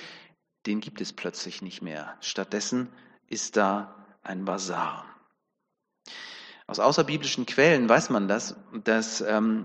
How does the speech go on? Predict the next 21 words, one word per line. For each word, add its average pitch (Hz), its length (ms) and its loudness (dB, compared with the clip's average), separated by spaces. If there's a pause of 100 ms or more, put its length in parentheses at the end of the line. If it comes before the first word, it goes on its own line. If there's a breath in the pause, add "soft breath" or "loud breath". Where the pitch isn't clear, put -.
es 113 120 -6
ist 110 140 -4
erst - 400 -2
einige 185 320 10
Jahre 147 380 10
her 131 340 10
ist, 98 180 0
dass 110 140 0
der 104 140 4
Vorhof 151 560 4
des - 200 -4
Tempels 107 640 0 (220 soft breath)
tatsächlich 135 720 -2
ein 110 240 -2
Ort 113 380 2
war, - 800 4
in 123 120 -2
dem 123 160 2
gebetet 113 500 2
werden 113 300 4
durfte, 123 540 2